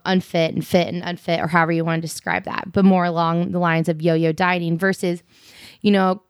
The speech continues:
coaches in a movement of helping people, you know, break away from those boxes and chains of the diet culture. And I said this to my friend this morning, "Unfuckering the fuckery that's fucked you."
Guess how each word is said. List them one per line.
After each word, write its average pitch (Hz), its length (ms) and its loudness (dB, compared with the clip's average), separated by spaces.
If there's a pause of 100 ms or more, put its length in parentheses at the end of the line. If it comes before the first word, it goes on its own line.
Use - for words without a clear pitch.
(120)
coaches 202 640 0
in 190 160 -4
a 185 60 0
movement 214 540 2
of 190 120 -6
helping 262 300 0
people, 185 680 0 (600)
you 208 100 0
know, 202 140 4
break 220 500 -2
away 185 640 0
from 190 260 -4
those 180 180 0
boxes 175 440 -2
and 180 140 0
chains 180 520 2
of 180 120 -2
the 175 80 0
diet 175 340 0
culture. 165 720 -2
And 175 460 -4 (420)
I 208 100 4
said 202 200 0
this 202 160 -2
to 208 160 -2
my 180 360 0
friend 196 340 -2
this 185 220 -6
morning, 180 540 0 (420)
"Unfuckering 190 1000 0
the 175 60 2
fuckery 175 640 0
that's - 300 -2
fucked - 340 -4
you." - 340 -10